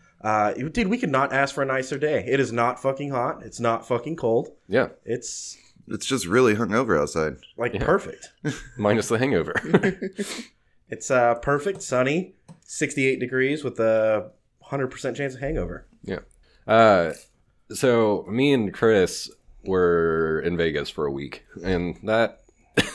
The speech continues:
Speaker 2: that resulted in a pretty gnarly hangover.
Speaker 3: <laughs> Yeah. Um,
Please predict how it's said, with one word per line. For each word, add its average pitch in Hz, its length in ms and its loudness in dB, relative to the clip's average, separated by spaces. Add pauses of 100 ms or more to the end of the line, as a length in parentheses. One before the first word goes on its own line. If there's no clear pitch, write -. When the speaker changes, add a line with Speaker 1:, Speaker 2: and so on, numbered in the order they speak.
(120)
Speaker 2:
that 196 180 6
resulted 170 580 8
in 139 80 4
a 123 80 4
pretty 147 240 2
gnarly 131 380 8
hangover. 92 540 4
Speaker 3:
<laughs> - 1900 -2 (520)
Yeah. 104 380 6 (140)
Um, 107 460 2